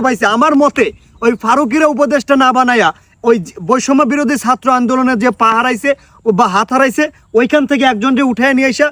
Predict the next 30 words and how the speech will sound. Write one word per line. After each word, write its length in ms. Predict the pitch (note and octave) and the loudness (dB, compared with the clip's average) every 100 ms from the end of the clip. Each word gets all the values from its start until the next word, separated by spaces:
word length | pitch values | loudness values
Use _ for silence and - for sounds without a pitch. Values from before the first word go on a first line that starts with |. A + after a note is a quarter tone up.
| - - | -4 -10
উপদেষ্টা 400 | A#3 A3+ G#3+ - G#3+ | -2 0 0 -2 0
বানানো 240 | G3+ G3 F3+ | 0 0 -2
ভালো। 140 | F3 D3 - - | -2 -4 -10 -6
ওই 120 | B3 B3 | -2 -2
ফারুকের 360 | G3+ B3 B3 D4+ A3+ | 0 0 0 0 0
থেকেও 240 | C#4 B3+ G3+ _ - | 0 2 0 _ -4
হাজার 260 | G#3+ A3 C#4+ B3 | -2 0 0 0
শত 180 | A#3+ A#3 B3+ | -2 0 0
গুণের 220 | B3+ B3+ F#3 | 2 0 2
যোগ্য, 180 | A#3+ G3+ A#3+ A#3 _ _ | 0 2 2 2 _ _
যোগ্যতা 400 | - A3+ B3+ C4 A#3+ | -2 0 0 0 0
সম্পন্ন 360 | C4 A3 D4+ C#4+ | 2 2 2 2
ব্যক্তি 360 | A#3+ B3 - G3 - _ | 2 0 -2 -6 -6 _
তারা 180 | G3+ A3+ G#3+ | -2 0 2
আমাদের 240 | G#3+ A3+ E3+ | 2 0 0
বাংলাদেশে 460 | G3+ G#3 F#3+ F#3+ G3 D#3+ | 0 2 0 0 0 -2
আছে, 180 | - C3+ _ _ | -2 -14 _ _
কিন্তু 200 | A#3+ A3+ B3+ B3 | -4 -2 0 0
তারা 180 | B3 C#4 | 0 0
কোনো 140 | B3 C4 G#3+ | 0 -2 -2
প্রকার 260 | C#4 D4 C#4+ - - | 0 0 0 -6 -8
দায়িত্ব 320 | E3 A3 - B3+ A#3 | -2 -2 0 2 2
নিতে 200 | A3 A#3 | 4 0
চায় 240 | - A3 G3+ | 2 0 0
না। 40 | - _ _ _ _ - | -4 _ _ _ _ 0
কেন? 140 | C#4+ A3+ - _ A#3+ | 2 0 -4 _ -4
এই 60 | B3 | -2
ফারুকিকে 460 | G#3 C4 C#4+ C#4+ D#4 D4+ | -2 -2 0 0 0 2
উপদেষ্টা 400 | C#4+ C#4 C#4 C#4+ A#3+ | 2 0 0 0 2
বানানোর 300 | B3+ C4+ | 2 2